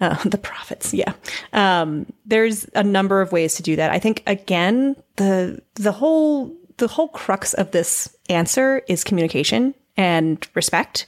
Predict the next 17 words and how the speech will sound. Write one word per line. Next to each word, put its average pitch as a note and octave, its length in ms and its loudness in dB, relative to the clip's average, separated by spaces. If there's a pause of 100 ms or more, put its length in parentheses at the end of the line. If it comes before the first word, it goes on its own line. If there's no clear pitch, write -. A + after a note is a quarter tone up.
(480)
And G3 240 4
it, - 240 -2
you G3+ 140 2
need A3+ 220 2
to - 160 -2
approach F3+ 580 -2 (260)
the E3+ 260 2 (100)
question, D3+ 760 0 (120)
um, - 520 -2
with G3 260 -2
your D3+ 440 2 (720)
roommate, D#3 560 0 (800)
spouse, - 640 0 (140)
girlfriend, D3+ 440 0
boyfriend, D3 640 0 (300)
non-binary D3+ 640 0
partner, D#3 440 0